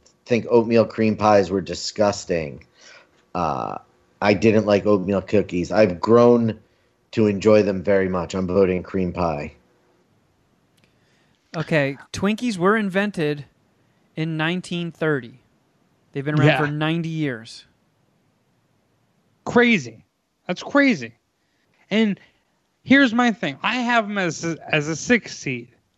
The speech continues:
Speaker 3: right? So I don't think, you know, six out of eight seeds in this region, I don't think they're that good. I think they sneak in because they've been around for ninety years. That's why I put 'em in there.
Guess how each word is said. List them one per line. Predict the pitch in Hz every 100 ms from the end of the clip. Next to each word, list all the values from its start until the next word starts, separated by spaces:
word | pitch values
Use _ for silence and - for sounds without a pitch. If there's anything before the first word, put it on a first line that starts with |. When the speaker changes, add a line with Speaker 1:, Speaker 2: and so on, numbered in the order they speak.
| _ -
Speaker 3:
right? | 151 151 170 - _ _
So | - 202 -
I | 247
don't | 294 262
think, | - - 202 202 - 143 _ _ _
you | 185 185
know, | 160
six | 151 - 208 -
out | 165
of | 139
eight | - 170 143
seeds | 170 156 139
in | 156
this | 139 127
region, | 185 165 143 180
I | 226
don't | 240
think | - 208 208
they're | 165 147
that | 143 131
good. | 170 180 127
I | 131 160
think | 240 208
they | 180
sneak | 160 - - 185 147 185
in | 208 147 135 _ _ _ _ _
because | 170 170 - 196 185
they've | 160 165
been | 139 185
around | 143 147 190 165
for | - 147
ninety | 139 143 131
years. | 120 147 147 120 - -
That's | 147 165 170
why | 156 139
I |
put | 139
'em | 143 151
in | 175
there. | 123 127